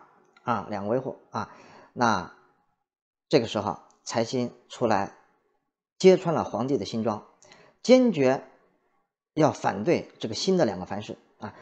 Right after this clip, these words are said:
反对“四四二”啊，而且把这个事情的重要性放到了改革开放的大局是不是能够继续，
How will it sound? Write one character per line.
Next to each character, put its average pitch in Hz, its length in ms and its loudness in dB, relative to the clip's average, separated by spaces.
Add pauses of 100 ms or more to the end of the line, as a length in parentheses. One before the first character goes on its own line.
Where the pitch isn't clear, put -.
反 143 240 -2
对 185 100 6
“四 - 160 -4
四 143 100 -4
二” 139 160 -4 (540)
啊， 117 200 -10 (1500)
而 180 140 6
且 - 180 -4 (140)
把 - 140 -8
这 - 120 -4
个 135 80 -8
事 - 120 -6
情 123 80 -6
的 117 60 -4
重 185 180 -2
要 120 120 -2
性 101 200 -8 (500)
放 147 320 2
到 123 140 2
了 92 260 -8
改 98 240 -4
革 120 160 -2
开 156 200 -2
放 156 140 -4
的 107 80 -4
大 110 220 -6
局 101 340 -8 (300)
是 - 180 -4
不 151 80 -2
是 127 160 -6
能 117 220 -4
够 113 340 -2
继 220 140 0
续， - 340 -2